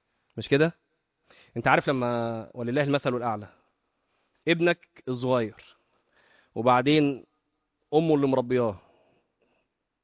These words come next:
فطالع إيه؟ عيل طري كده. فأنت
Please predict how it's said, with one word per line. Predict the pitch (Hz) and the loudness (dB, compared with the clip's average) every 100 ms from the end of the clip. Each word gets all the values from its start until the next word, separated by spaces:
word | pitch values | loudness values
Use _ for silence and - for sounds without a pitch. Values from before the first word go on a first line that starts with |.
| _ | _
فطالع | 120 117 156 139 | -4 0 2 0
إيه؟ | 131 147 127 - - _ - | 0 -2 -2 -10 -20 _ -12
عيل | 117 139 135 117 | -4 -2 -2 -4
طري | 131 117 | -4 -4
كده. | - 98 _ _ _ _ _ _ _ _ _ _ _ _ | -6 -12 _ _ _ _ _ _ _ _ _ _ _ _
فأنت | - 151 170 175 175 - | 0 0 2 2 2 0